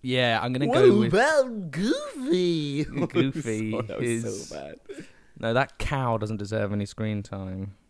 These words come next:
Speaker 1: I think it might be Minnie, but I don't think it is.
Speaker 2: Women, Bonnie. This is the
Speaker 1: Yeah,
Speaker 2: forties and
Speaker 1: I
Speaker 2: fifties
Speaker 1: was
Speaker 2: we're talking
Speaker 1: gonna
Speaker 2: about here,
Speaker 1: say.
Speaker 2: mate.
Speaker 1: I'm gonna go with Donald Duck.
Speaker 2: I think that's a good answer.
Speaker 1: Yeah, I'm
Speaker 2: Donald,
Speaker 1: gonna go
Speaker 2: gotta
Speaker 1: with
Speaker 2: be
Speaker 1: Donald.
Speaker 2: right.
Speaker 1: Ah,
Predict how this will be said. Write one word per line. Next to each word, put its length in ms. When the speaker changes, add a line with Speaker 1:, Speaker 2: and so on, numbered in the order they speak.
Speaker 1:
I 100
think 400
it 220
might 180
be 100
Minnie, 420
but 340
I 120
don't 220
think 320
it 120
is. 300
Speaker 2:
Women, 260
Bonnie. 260
This 140
is 100
the 80
Speaker 1:
Yeah, 200
Speaker 2:
forties 300
and 100
Speaker 1:
I 20
Speaker 2:
fifties 280
Speaker 1:
was 100
Speaker 2:
we're 80
talking 140
Speaker 1:
gonna 100
Speaker 2:
about 100
here, 80
Speaker 1:
say. 40
Speaker 2:
mate. 160
Speaker 1:
I'm 60
gonna 140
go 140
with 100
Donald 260
Duck. 300
Speaker 2:
I 60
think 160
that's 100
a 40
good 120
answer. 240
Speaker 1:
Yeah, 200
I'm 60
Speaker 2:
Donald, 220
Speaker 1:
gonna 20
go 60
Speaker 2:
gotta 120
Speaker 1:
with 80
Speaker 2:
be 40
Speaker 1:
Donald. 300
Speaker 2:
right. 140
Speaker 1:
Ah, 180